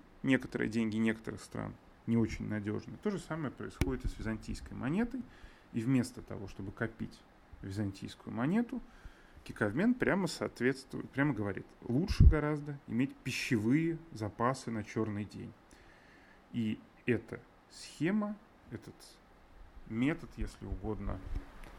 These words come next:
сохранения богатства, он хорошо знаком не столько нам с вами, сколько нашим бабушкам и дедушкам, которые пережили войну и, э,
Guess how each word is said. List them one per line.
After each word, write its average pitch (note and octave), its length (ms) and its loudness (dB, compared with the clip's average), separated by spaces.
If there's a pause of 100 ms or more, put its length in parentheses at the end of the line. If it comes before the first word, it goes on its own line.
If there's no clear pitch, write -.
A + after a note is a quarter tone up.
(360)
сохранения A#2 580 6
богатства, A3 720 2
он G#3 320 4
хорошо B2+ 420 12
знаком C3+ 540 6 (240)
не A#2 100 2
столько G#2+ 460 2 (320)
нам F#3+ 260 8
с - 140 -6
вами, D3+ 260 6
сколько - 320 2
нашим A#2+ 320 4
бабушкам G2+ 540 10
и - 20 0
дедушкам, G2 480 6 (800)
которые G#2+ 300 6
пережили G2 520 10 (520)
войну G2+ 440 4 (920)
и, G#3 280 4 (220)
э, A#2 240 4